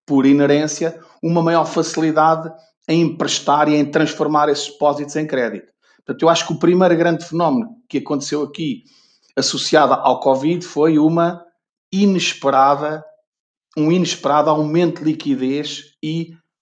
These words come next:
concessão de crédito por parte dos bancos, crédito hipotecário.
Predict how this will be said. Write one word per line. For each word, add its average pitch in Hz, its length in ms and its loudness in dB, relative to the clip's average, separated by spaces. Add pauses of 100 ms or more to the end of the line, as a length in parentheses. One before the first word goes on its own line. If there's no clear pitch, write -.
(100)
concessão 151 560 0
de - 80 -12
crédito 143 480 0
por 139 140 -8
parte 143 460 -2
dos 131 260 -4
bancos, 127 280 -6
crédito 156 420 -2
hipotecário. 131 640 -6